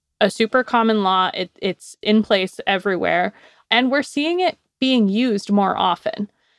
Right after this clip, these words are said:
So there is a study in twenty twenty from U C L A that looked at twenty-five different states and found that the use of involuntary psychiatric holds was growing faster than the population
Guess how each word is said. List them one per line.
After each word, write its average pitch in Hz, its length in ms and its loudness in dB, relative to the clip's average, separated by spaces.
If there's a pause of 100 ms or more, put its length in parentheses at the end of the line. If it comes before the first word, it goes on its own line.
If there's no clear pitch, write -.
(120)
So 226 140 4
there 214 180 2
is 214 140 0
a 208 260 0
study 254 380 -2
in 220 100 0
twenty 214 260 -2
twenty 196 320 -2
from 196 200 -2
U 185 120 0
C 190 200 -2
L 180 200 2
A 175 380 0
that 175 420 0
looked 190 300 -4
at 180 320 0
twenty-five 214 540 0
different 190 320 -6
states - 460 -4 (340)
and 214 200 2
found 196 360 0
that 190 420 0
the 214 80 -6
use 208 340 -2
of 196 400 0
involuntary 196 800 0
psychiatric 190 600 -2
holds 185 480 0 (480)
was 190 560 0 (160)
growing 226 420 2
faster 233 760 -2
than 214 160 2
the 190 60 -2
population 202 800 -2